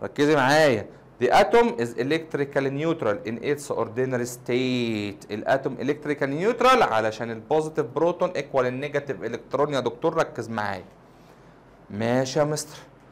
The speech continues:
تعالى بقى نخش على الاتوميك نمبر والماس نمبر. بعد اذن سيادتك وبعد اذن سيادتك هنمسك ورقه وقلم،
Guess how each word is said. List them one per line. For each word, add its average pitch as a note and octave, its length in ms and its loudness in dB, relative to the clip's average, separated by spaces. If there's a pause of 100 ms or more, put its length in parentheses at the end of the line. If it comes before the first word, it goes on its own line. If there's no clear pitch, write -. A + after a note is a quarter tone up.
(380)
تعالى A#3 260 8
بقى A#3 120 8
نخش G#3+ 320 4
على G3 240 8 (1120)
الاتوميك B2 600 -6
نمبر C#3+ 520 -2 (280)
والماس G#2+ 460 -6
نمبر. F2 120 -14 (1600)
بعد A#2 160 -6
اذن D3+ 220 -4
سيادتك C#3+ 400 -6 (600)
وبعد F#2+ 240 -8
اذن C#3 260 -6
سيادتك C#3+ 440 -8 (960)
هنمسك B2 460 -6 (540)
ورقه C3+ 220 2
وقلم، D3 360 0